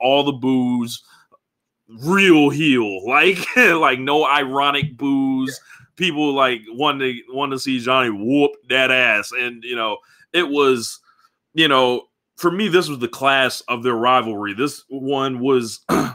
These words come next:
Speaker 1: the least tropey for me, and, you know, they're, they've gotten criticism of having these, of the, you know, for them cutting promos on each other in the middle of matches and,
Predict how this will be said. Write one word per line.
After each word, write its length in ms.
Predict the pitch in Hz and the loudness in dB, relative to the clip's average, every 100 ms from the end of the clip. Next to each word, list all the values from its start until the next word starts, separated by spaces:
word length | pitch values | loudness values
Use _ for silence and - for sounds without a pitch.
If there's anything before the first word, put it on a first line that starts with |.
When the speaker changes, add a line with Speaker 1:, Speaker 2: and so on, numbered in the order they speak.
| _ _ _ _ | _ _ _ _
Speaker 1:
the 220 | 123 135 131 | -6 0 0
least 840 | 120 120 127 160 170 143 - - _ - | 0 -2 0 0 0 -6 -10 -14 _ -18
tropey 720 | - 147 143 147 160 160 160 - | -6 2 2 2 -2 -4 -6 -4
for 160 | 156 | -2
me, 440 | 151 156 151 139 - - - | 2 4 4 2 -4 -10 -2
and, 320 | 120 117 120 | 0 0 0
you 80 | 123 | 0
know, 440 | 117 113 110 104 - _ _ _ 143 | 0 0 -2 -6 -12 _ _ _ -10
they're, 420 | 156 170 160 156 131 | 0 2 4 0 -2
they've 280 | 139 160 139 | -2 0 2
gotten 240 | 135 120 | 0 0
criticism 600 | - 131 123 127 123 120 | 0 -2 0 -4 -4 -2
of 240 | 110 101 - _ _ 139 | -2 -4 -10 _ _ -2
having 200 | 143 135 | 0 0
these, 240 | 135 110 107 117 - | -4 -8 -16 -18 -10
of 260 | 120 113 107 | -6 -6 -2
the, 220 | 127 127 123 | 0 0 -2
you 120 | 120 | -4
know, 120 | 110 | -4
for 120 | 107 | -4
them 320 | 101 135 123 - | -2 0 0 -4
cutting 340 | - 180 139 | -2 -2 -2
promos 460 | 117 160 143 143 131 | -2 -2 2 2 2
on 140 | 135 | 0
each 180 | 131 117 | 0 0
other 200 | 135 127 | 0 0
in 40 | 120 | 0
the 60 | |
middle 260 | 120 127 117 | 0 0 0
of 60 | |
matches 600 | 107 120 123 123 123 117 | 0 0 0 0 -2 -2
and, 280 | 107 101 98 | -4 -8 -12